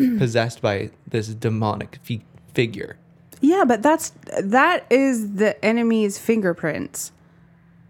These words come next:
Speaker 1: He's, he's here to steal, kill, and destroy. He's
Speaker 2: So wouldn't
Speaker 1: here
Speaker 2: that be the same? And, like, if you sold your soul to the devil, like, the, he's not fully doing it 'cause there is God in there. There's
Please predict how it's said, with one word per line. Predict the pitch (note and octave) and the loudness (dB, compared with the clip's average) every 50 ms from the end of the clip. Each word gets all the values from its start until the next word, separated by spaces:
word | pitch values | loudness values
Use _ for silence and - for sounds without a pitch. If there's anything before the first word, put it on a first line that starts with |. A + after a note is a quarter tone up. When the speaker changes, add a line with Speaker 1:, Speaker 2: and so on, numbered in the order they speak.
| _ _ _ _ _ _ _ _ - _ _ _ _ | _ _ _ _ _ _ _ _ -20 _ _ _ _
Speaker 1:
He's, | - B3 C4+ C#4 A#3+ G#3+ G#3+ - - _ _ _ _ - | 0 0 2 2 2 -2 -4 -6 -8 _ _ _ _ -6
he's | A#3+ B3 B3 B3 B3+ B3 A#3 | -4 -2 0 2 0 0 0
here | A#3 B3 D4 D4+ | 0 0 0 2
to | C4+ | 0
steal, | B3+ - - C4 C4 A#3 | 0 0 0 0 0 2
kill, | - C4 B3 | 2 0 0
and | A#3 A3 | 0 0
destroy. | A3 G#3+ - - A#3 G#3 F3 F#3 F#3 - _ _ _ _ _ _ _ _ _ _ _ _ _ _ | -2 -4 -2 -2 -2 -2 -2 -4 -8 -14 _ _ _ _ _ _ _ _ _ _ _ _ _ _
He's | - A3+ G#3 | -2 -2 2
Speaker 2:
So | - - | 4 6
wouldn't | E3+ F#3 G3+ G3+ | 6 6 6 4
Speaker 1:
here | G#3+ | 4
Speaker 2:
that | G3+ | 2
be | G3+ | 2
the | G3 F#3+ | 2 0
same? | - F#3 F3 F#3+ G3 | 0 0 0 0 0
And, | G#3 F#3+ | 0 0
like, | F#3 F3 D3+ C3+ - - - - - - - _ - | 0 0 -2 -2 -6 -14 -20 -20 -20 -20 -12 _ -4
if | D3 C#3 | -2 -2
you | D3+ D3+ | 0 0
sold | C#3+ D#3 D#3 | 2 2 2
your | D#3 D#3 | 2 0
soul | C#3+ - C#3 D3 | 0 0 0 2
to | E3 | 2
the | D#3+ D#3+ | 2 2
devil, | D3 C#3+ C#3+ C#3+ D#3 D3+ | 2 2 2 2 0 0
like, | C3+ A#2+ A#2 - - - - - - _ - | 0 0 -2 -6 -10 -20 -20 -20 -10 _ -4
the, | D3 D3 - - | -4 -4 -2 -2
he's | - D#3 E3 F3+ G3 G#3 F#3 F#3+ | 0 0 2 2 2 2 2 2
not | G#3 F#3 C#3 C3 | 0 0 -2 -4
fully | - - - E3+ E3 F3 D#3+ | -4 2 4 4 6 4 4
doing | C3+ A#2 C#3 D3+ F3+ F3+ D3 | 2 2 2 2 4 2 2
it | C3 C3 B2+ | 0 0 -2
'cause | C3+ D#3 C3+ | -2 0 2
there | D3+ E3 | 2 2
is | D#3 D#3 E3 D3+ | 2 0 -2 -2
God | B2+ C3 C3 C3+ C3+ | 0 0 2 2 2
in | B2 C3+ C#3 C#3+ | 0 0 0 0
there. | C3+ A#2+ A#2 C3 C3+ | 0 0 0 0 0
There's | B2 B2 C3 C3 B2+ - | 0 0 0 0 -2 -4